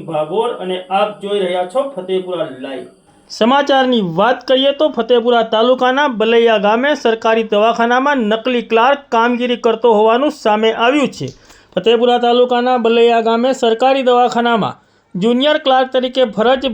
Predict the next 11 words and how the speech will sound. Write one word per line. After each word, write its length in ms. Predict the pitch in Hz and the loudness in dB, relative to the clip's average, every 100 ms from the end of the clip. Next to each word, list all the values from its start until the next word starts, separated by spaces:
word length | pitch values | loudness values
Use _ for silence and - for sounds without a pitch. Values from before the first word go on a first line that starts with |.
| 185 | -4
બજાવતા 580 | 214 240 247 226 139 - - | -2 2 2 0 -4 -8 -8
તુષાર 320 | 226 247 269 254 | -4 0 0 2
લબાના 360 | 247 247 262 285 - | 2 2 2 0 0
છેલ્લા 280 | 247 240 240 226 269 | 0 4 2 4 0
એક 160 | 277 262 | 0 0
મહિનાથી 420 | 254 262 254 302 226 | 0 0 -2 -4 0
ગાયબ 320 | 220 269 285 | 0 0 0
જોવા 240 | 254 262 | 0 2
મળી 320 | 285 311 311 269 | 0 0 0 2
રહ્યા 240 | 247 226 - | 2 0 -4
છે. 140 | 131 | -8